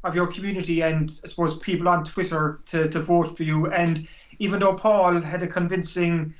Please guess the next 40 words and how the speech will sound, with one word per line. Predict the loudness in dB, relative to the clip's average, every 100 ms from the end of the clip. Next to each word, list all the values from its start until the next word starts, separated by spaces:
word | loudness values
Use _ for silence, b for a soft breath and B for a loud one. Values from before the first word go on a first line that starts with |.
| B B B B -20 -4
win | 0 2
against | 2 0 2
John | 0 0
Caulfield, | -2 -2 -2 -2 -4
it | -4
was | -4
sixty-eight | -8 -10 -4 -4 -2
percent | -4 -4
to | -4
thirty-two. | -2 -2 -2 -2 2 2 2 0
Um, | 2 4 2 0
what | -2 -2
I |
noticed | 0 -2 -2 -6
is | -2
that | -2 -2
the | -2 0 2 0 -10 -12
total | -4 -2 -2 -2
votes | 2 2 0 -4
wasn't | 0 2 2 0
huge, | -4 -4 -2 0 0 0
and | 0 0 -2 B B B B
I | 0
think | 0 0
that's | 0
very | 2 2
interesting | 0 -2 -4 -4
going | 0 2
into | 0
this | -4 -6
quarterfinal | 0 2 2 0 0 0 -2 -4
against | -4 -4 -4 -2
Niall | 0 0
Cahalane, | 0 0 4 4 4 2 0
because | 0 0 -2 -4 B B -2
Niall | 4 4 4
is | 0 -2 -8
obviously | -8 -6 -4 -4 -4
Castlehaven | -4 -4 -2 -4 -2 -4
stock, | -2 0 0 -2